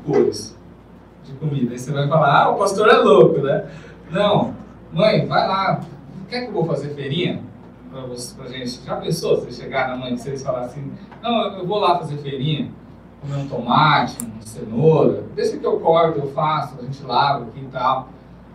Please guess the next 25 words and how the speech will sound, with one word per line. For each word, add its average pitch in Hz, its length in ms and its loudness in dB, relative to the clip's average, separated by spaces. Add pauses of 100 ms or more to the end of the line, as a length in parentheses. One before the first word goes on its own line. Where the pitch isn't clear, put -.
Nossa, 233 1040 4
sua 147 200 -4
mãe 160 220 2
vai 180 100 -4
falar 185 200 0
assim, - 200 -6
o 147 40 -6
que 147 120 -4
que 156 80 -2
aconteceu 370 520 8
com - 560 -2
esse 156 120 -4
povo, - 280 -2
né? - 180 -6 (680)
Ao 156 160 0
invés - 280 4
de - 60 -4
você 180 80 4
ficar - 240 4
pedindo 160 300 2
dinheiro 147 340 0
pra 139 120 -2
comer 139 260 -6
McDonald's, 131 680 0 (1300)
janta. 208 680 4